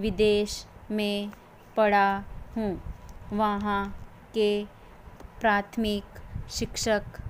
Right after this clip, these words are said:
को दो हज़ार रुपये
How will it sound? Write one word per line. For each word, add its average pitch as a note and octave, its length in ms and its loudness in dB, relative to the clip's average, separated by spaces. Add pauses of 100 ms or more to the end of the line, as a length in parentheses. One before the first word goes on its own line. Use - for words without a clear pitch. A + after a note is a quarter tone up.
(300)
को G#3 320 2 (400)
दो G3+ 420 2 (540)
हज़ार G3+ 520 4 (400)
रुपये G#3 600 0